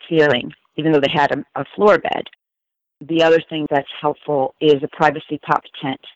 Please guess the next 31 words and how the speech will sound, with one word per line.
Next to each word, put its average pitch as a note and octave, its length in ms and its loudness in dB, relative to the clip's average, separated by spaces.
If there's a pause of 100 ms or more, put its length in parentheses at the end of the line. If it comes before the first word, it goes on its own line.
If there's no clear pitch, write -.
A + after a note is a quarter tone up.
(120)
That's E3 420 2
something E3+ 340 -8
that D3+ 180 0
for D#3 80 -12
my E3+ 180 -2
girl, D3 460 2 (680)
you E3 80 -6
know, D3+ 80 -2
she's - 200 -10 (140)
five D#3+ 360 2
now, - 300 -8 (160)
but D3+ 220 4
when D3 420 -4
she - 240 -8 (180)
switched - 460 -4 (180)
to C#3+ 280 -4 (100)
a D3 80 0
bed C3 280 2 (240)
at C#3 160 0 (120)
three D3+ 160 -4
years D3 260 0
old, C#3+ 260 0 (500)
she D#3 300 -2
had C#3+ 420 0 (180)
a C#3 80 -10 (260)
tremendous D3 600 2 (160)
difficulty. - 760 -4 (500)
She - 200 -6
used A#3+ 140 -2
to G#3 60 -8
wake F3+ 300 0